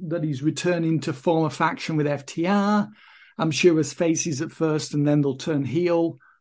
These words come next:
Um, I mean, the speed at which he does the heel turn will be dependent upon the response to him when he returns. Well, uh, I mean, I,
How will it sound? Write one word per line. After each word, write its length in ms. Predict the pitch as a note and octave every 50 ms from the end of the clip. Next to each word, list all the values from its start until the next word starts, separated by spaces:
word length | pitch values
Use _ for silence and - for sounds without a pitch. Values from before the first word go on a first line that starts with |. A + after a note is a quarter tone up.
| _ _ -
Um, 600 | - C#3 C3+ C3+ C3+ C3+ C3 C3 - B2 - C4 B3
I 80 | A3 D#3
mean, 160 | D#3 D3+ D3+
the 80 | C#3
speed 460 | C3+ - - - - E3 E3+ E3+ D#3+ D#3
at 100 | - -
which 300 | C#3+ D3+ F3 - - -
he 220 | - D#3+ D3+ D3
does 560 | C3 C3 - D#3+ C3 B2+ - F#3+ F#3+ E3 C#3
the 100 | F#3 E3
heel 240 | C#3 F3+ F3 E3+ D#3+
turn 400 | - - F3 F3 E3 E3 D#3+ D3+
will 100 | D3+ D3+
be 160 | C#3+ D#3 D3+
dependent 540 | C3+ C3 B2+ - - E3+ D#3+ D3+ D#3+ F3 F3+
upon 320 | E3 C3+ - F3 F#3 D#3
the 80 | C#3+ C#3+
response 500 | D3+ D3 - - - E3+ D#3+ D#3+ C3+ -
to 180 | - - E3 D#3
him 140 | D3+ C#3+ D3+
when 140 | D#3 D3+ D3
he 80 | C#3
returns. 840 | C3+ C3 B2+ C3 - - G#3+ G#3+ G#3 G#3 G#3 A3 A#3 B3+ A3 - - - - - - - - _ -
Well, 340 | - C#3 C#3 C#3+ D3+ D#3 D3+
uh, 120 | D#3 -
I 60 | -
mean, 180 | D#3+ D3+ D3+ D3+
I, 100 | C#3+